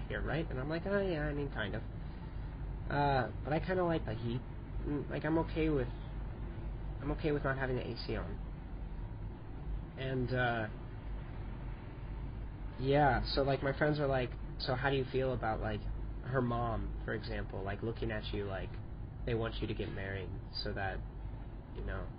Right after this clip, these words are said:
so she's set?" This is like Jane Austen shit. This is like, like, like, money, money, money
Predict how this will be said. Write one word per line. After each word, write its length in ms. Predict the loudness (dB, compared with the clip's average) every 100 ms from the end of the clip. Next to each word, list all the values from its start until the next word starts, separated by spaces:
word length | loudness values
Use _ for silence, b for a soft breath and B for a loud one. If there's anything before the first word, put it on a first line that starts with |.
| -6
so 160 | -4 -2 0
she's 140 | -2 -2 2
set?" 220 | 4 4 0 -8 -8 -8 -4
This 80 |
is 60 | 6
like 200 | 6 6
Jane 280 | 4 4 6
Austen 400 | 4 2 0 -2 0
shit. 200 | 0 0
This 160 | -2 0
is 140 | 2
like, 300 | 4 2 2 -4 -8 -8 -8 -8 -8 -8 -8 -6 -6 -8 -6 -6 -2
like, 200 | -2 0 -2 -6 -8 -8 -8 -4
like, 260 | -2 0
money, 340 | 0 2 4 4
money, 240 | 4 2
money 380 | 2 2 0